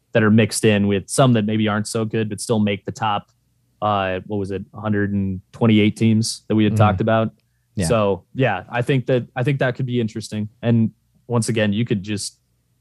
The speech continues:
Speaker 1: I, I, I've thought about it too, where you have, since you're basically coming the, the Power Two programs, where at the
Speaker 2: Mm-hmm.
Speaker 1: beginning of the year, every year you were talking about disparity where you have to schedule a Power Five. Why not have it where you have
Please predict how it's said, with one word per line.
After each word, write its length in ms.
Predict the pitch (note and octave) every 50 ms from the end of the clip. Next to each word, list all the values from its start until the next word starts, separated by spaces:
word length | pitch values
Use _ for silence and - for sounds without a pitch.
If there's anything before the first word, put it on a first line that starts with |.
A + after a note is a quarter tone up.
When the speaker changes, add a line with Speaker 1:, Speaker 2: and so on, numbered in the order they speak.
| _ _ _ _ _ _ -
Speaker 1:
I, 140 | A#2+ A#2+ - -
I, 260 | A#2 B2+ D3+ E3 - -
I've 220 | A#2+ C3 D3+ D3 C#3
thought 220 | - A2+ A2 G#2+
about 200 | G#2 A2 G#2+ G#2+
it 120 | G#2 G2+
too, 180 | - - B2+ A#2+
where 100 | A2 A2
you 200 | G#2 G#2 G#2+ G#2
have, 220 | G#2 G#2+ G#2+ G2 G2+ G#2 - _ _
since 280 | - - A2+ G#2 - -
you're 200 | G#2 G2+ G2+ - _ _
basically 460 | - A#2+ A#2+ A#2 - A2 - A#2 G#2
coming 460 | - - A2 G#2+ G#2 G2+ G2+ G2 F#2 - _
the, 160 | - F#2+ F#2 - _
the 60 | - G#2+
Power 480 | - A#2 A2+ A2 G#2 G2+ F#2+ F#2 - _ _ _ _ -
Two 340 | - D#3 D#3 C#3 A#2 G#2 F#2+
programs, 640 | - - A2+ G#2+ F#2+ G#2 G2+ F#2+ F#2+ G2 G#2+ - - _ _ _ _ _
where 100 | - B2+
at 80 | B2 G#2
the 40 | G2+
Speaker 2:
Mm-hmm. 40 |
Speaker 1:
beginning 280 | A#2 - - C3+ C3+ C3
of 40 | B2
the 60 | A#2+
year, 300 | B2+ D3 B2 G#2+ F#2+ - _ _
every 200 | - A#2 A#2 A#2+
year 80 | B2 B2
you 120 | A2+ G#2
were 80 | G#2+ A2
talking 260 | G#2 A2+ A2+ G#2 -
about 260 | A2 G#2+ G#2+ G#2+ G#2 - _ -
disparity 460 | A2+ A2+ - - A2+ A2+ A#2 A#2+ B2
where 100 | A#2+ A2
you 100 | G#2 G2+
have 200 | G#2 G#2+ G#2+ -
to 280 | - A#2 A2 G#2+ G#2+ G2+ - _ _ _
schedule 320 | - - - A#2+ A2+ A#2+
a 40 | A#2
Power 240 | G#2+ A#2+ A#2 A#2+ A#2
Five. 400 | - - A2 A2+ B2+ D3 C#3 - _ _ _ _ _ _ _ _
Why 140 | - A#2+ C3+
not 180 | C#3+ D3+ C#3+ C#3+
have 220 | A#2 B2 B2+ B2
it 140 | B2 A#2 G#2+
where 100 | A#2 B2
you 120 | A#2+ A#2 A2+
have 440 | G#2 A2+ A2+ A2 A2 G#2+ G#2 G2+ G2+